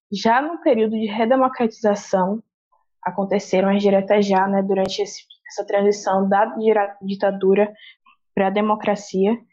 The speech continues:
em que as pessoas foram às ruas pra po-, ocorrer as eleições diretas pra presidente,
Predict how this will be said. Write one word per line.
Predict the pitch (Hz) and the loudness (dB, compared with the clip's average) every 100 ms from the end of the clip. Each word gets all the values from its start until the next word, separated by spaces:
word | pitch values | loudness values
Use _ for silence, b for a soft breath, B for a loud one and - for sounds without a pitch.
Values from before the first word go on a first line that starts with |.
| _ _ | _ _
em | 202 196 | -10 -6
que | 202 190 | 0 2
as | 190 | 2
pessoas | 202 196 202 196 | -2 -2 -2 -2
foram | - 196 208 | 0 0 2
às | 202 196 | 0 0
ruas | 190 196 208 - _ b b _ | 0 0 -2 -8 _ b b _
pra | 185 185 180 180 - | 0 2 2 0 -4
po-, | 208 202 - | -4 -2 -4
ocorrer | - 220 202 196 226 - - | -2 -2 2 2 0 -2 -4
as | 196 196 | -2 0
eleições | 196 196 202 196 | 0 0 -2 2
diretas | 214 202 180 180 220 | 2 2 2 0 -4
pra | - 202 | -2 -4
presidente, | 196 196 202 196 180 196 - | 0 2 2 2 0 -2 -10